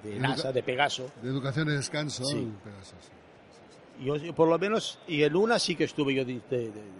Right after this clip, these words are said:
Speaker 2: Pues
Speaker 1: de
Speaker 2: mira,
Speaker 1: jurado.
Speaker 2: en aquella estaba yo, mm, junto con otros compañeros que hoy en día, pues, ya son, en fin, han sido algo dentro del buceo. Y, y escúchame una cosa, porque a mí me gusta mucho la historia esta, porque al fin y al cabo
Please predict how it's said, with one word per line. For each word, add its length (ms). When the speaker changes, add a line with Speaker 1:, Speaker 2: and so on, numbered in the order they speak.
Speaker 2:
Pues 180
Speaker 1:
de 80
Speaker 2:
mira, 120
Speaker 1:
jurado. 200
Speaker 2:
en 120
aquella 800
estaba 440
yo, 460
mm, 520
junto 340
con 120
otros 240
compañeros 840
que 100
hoy 140
en 120
día, 180
pues, 220
ya 140
son, 300
en 80
fin, 280
han 140
sido 320
algo 300
dentro 280
del 100
buceo. 400
Y, 220
y 40
escúchame 360
una 120
cosa, 240
porque 180
a 40
mí 80
me 80
gusta 520
mucho 520
la 120
historia 480
esta, 280
porque 140
al 60
fin 120
y 40
al 100
cabo 280